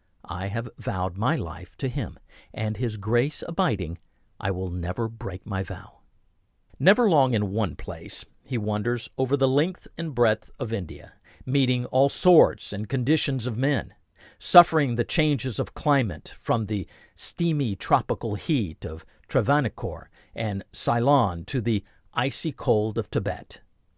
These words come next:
Without knowledge of how food or raiment or lodging shall be provided from day to day, carrying no money or worldly possessions, Sadhu Sundar Singh continues his pilgrimage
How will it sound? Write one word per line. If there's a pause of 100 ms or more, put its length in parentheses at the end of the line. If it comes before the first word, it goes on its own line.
(260)
Without
knowledge
of
how
food
or
raiment
or
lodging
shall
be
provided
from
day
to
day, (200)
carrying
no
money
or
worldly
possessions, (160)
Sadhu
Sundar
Singh (320)
continues
his
pilgrimage